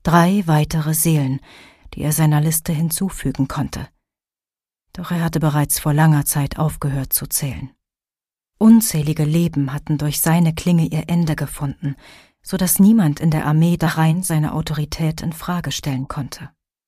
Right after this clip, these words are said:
Annika jedoch hatte bisher nur einmal Blut vergossen.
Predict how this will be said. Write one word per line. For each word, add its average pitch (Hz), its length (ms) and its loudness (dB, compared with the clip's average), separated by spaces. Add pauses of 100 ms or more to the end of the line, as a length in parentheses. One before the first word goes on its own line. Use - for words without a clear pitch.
(640)
Annika 196 460 4
jedoch 139 460 -4 (420)
hatte 202 240 -2
bisher 196 360 0
nur 160 280 0
einmal 175 520 2
Blut 156 280 -8
vergossen. - 560 -6